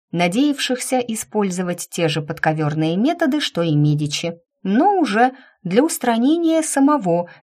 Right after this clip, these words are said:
герцога Флорентийского. Родственные связи делились по тому же принципу: угодных и неугодных главе династии.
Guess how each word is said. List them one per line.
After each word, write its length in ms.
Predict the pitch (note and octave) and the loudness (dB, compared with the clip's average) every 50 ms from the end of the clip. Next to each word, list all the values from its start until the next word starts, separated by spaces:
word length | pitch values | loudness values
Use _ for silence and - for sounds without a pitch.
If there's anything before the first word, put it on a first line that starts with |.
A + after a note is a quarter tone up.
| - | -8
герцога 520 | - E3+ F#3 F3 E3+ - - - F#3+ E3+ E3 | -4 0 0 0 0 -2 -6 -8 -6 -6 -6
Флорентийского. 1120 | - - F3 E3 F3 F3+ E3+ D#3 D3+ D#3+ D#3 D3 D3 - - D#3 C#3+ D3 D3+ D3+ D3 - _ _ _ _ _ - | -6 -4 -2 -2 0 -2 -4 -4 -4 -4 -4 -4 -4 -4 -4 -2 0 0 0 -2 -4 -10 _ _ _ _ _ -6
Родственные 600 | F3 F3 E3+ E3 - - - E3+ D#3+ D#3+ D#3+ D#3+ | -4 -4 -4 -4 -6 -6 -4 -2 0 0 0 0
связи 600 | D#3 - - E3+ F#3+ G#3 A3 G3 - D#3+ D#3+ D#3+ _ _ _ - | -2 -4 -4 -2 0 0 0 0 0 -2 -4 -4 _ _ _ -8
делились 580 | D#3+ E3 G3 G3+ G#3 C4 D#4+ E4 D#4 D#4 - | -4 -2 -2 0 0 0 2 0 0 -2 -4
по 120 | - - E3 | -8 -8 -4
тому 300 | D3+ D3 D3 D#3+ E3+ D#3+ | -2 0 0 0 0 -2
же 120 | E3 E3 | -4 -6
принципу: 680 | D#3+ - D3 D3 C#3+ D3 - - D3 D3 - F3+ D3 - _ _ _ - | -6 -2 -2 -2 -2 -2 -4 -8 -8 -8 -8 -8 -8 -10 _ _ _ -8
угодных 640 | - F3 E3 F3+ A3+ A#3+ G#3+ B3 C#4 D#4 D#4 - - | -6 -4 0 2 2 2 4 4 2 2 0 -4 -4
и 240 | - C4 D#4+ E4 - - - - _ - | 0 0 0 0 -2 -10 -20 -14 _ 2
неугодных 960 | C4+ D#4+ G4 G4 F4+ A#3+ F3 F3 E3+ E3+ E3+ D#3+ D#3 E3+ F3+ F#3 - - - - | 2 2 4 4 2 2 0 2 0 2 2 0 0 -2 -4 -4 -6 -8 -10 -8
главе 440 | E3+ D#3+ E3 E3+ D#3+ D#3 D3+ D3+ D3 | -6 -2 0 0 0 0 0 -2 -2
династии. 800 | D3 D#3+ D#3+ D#3+ D3+ D3 D3 D3 - - - D3+ D3+ D3+ D#3 - | 0 -2 -2 -2 0 -2 -2 -4 -6 -8 -4 -2 -2 -2 -4 -6